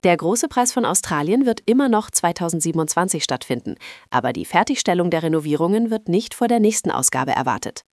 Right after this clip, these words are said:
Im Laufe der Jahre hat die Strecke bereits Änderungen erfahren, wie den Abbau der Schikane in den Kurven neun und zehn,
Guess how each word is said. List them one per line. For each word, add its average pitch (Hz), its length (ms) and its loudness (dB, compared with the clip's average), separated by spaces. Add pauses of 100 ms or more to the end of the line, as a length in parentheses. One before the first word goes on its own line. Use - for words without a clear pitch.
(580)
Im 220 100 4
Laufe 214 280 4
der 285 100 2
Jahre 208 400 0
hat 254 100 -6
die 240 80 -4
Strecke 208 340 -4
bereits 185 300 -2
Änderungen 147 500 2
erfahren, 113 460 -2 (300)
wie 147 100 0
den 135 160 0
Abbau 165 300 2
der 151 120 0
Schikane 156 520 0
in 190 80 -2
den 175 160 -2
Kurven 156 320 0
neun 143 200 2
und 160 140 -2
zehn, 185 300 2